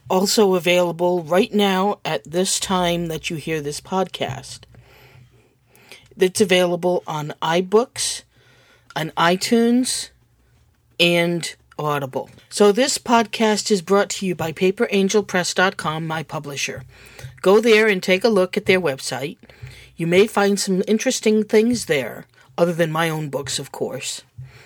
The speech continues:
A new book called Beguiling Words is coming out very soon, which is the third book in the Glass Bottles series, and it's very well, well written, and you really should check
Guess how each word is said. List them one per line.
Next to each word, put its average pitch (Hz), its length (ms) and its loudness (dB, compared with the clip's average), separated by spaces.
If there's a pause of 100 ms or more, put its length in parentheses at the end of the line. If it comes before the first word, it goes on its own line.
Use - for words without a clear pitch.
(1200)
A 180 40 4
new 202 240 4
book 233 440 0
called 180 360 2
Beguiling 185 640 2
Words 175 400 2
is 170 160 -2
coming 170 340 -2
out 156 200 -4
very 170 260 0
soon, 170 540 0 (220)
which 160 200 0
is 180 160 4
the 165 140 -6
third 196 400 2
book 190 320 0
in 165 340 -4
the 147 220 -6
Glass 151 480 -2
Bottles 147 500 -4 (160)
series, 175 600 -2 (640)
and 165 120 -2
it's 151 180 -4
very 180 280 4
well, 190 460 0
well 175 320 2
written, 160 440 -4
and 139 400 -8
you 147 140 -10
really 170 300 0
should 156 240 -4
check - 260 -4